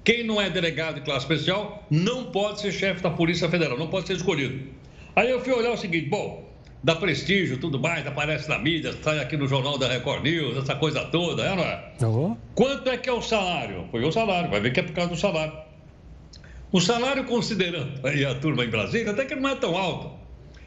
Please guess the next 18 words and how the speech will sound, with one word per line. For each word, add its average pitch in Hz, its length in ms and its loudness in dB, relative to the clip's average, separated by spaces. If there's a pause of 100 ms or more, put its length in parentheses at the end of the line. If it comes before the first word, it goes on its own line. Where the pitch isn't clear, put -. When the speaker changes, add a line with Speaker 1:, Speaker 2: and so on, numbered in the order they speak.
(120)
Speaker 1:
É 233 80 4
um 240 160 2
salário 226 540 2
de 208 420 0
vinte 180 520 0
mil 175 420 0
reais 143 400 -2
mensais, 104 400 -2
mas 185 240 2
começa 185 340 0
com 165 200 0
vinte 175 260 0
mil 147 180 2
reais 127 300 -2
mensais, 120 340 0
mais 117 200 0
ou 104 60 2
menos. 78 240 -2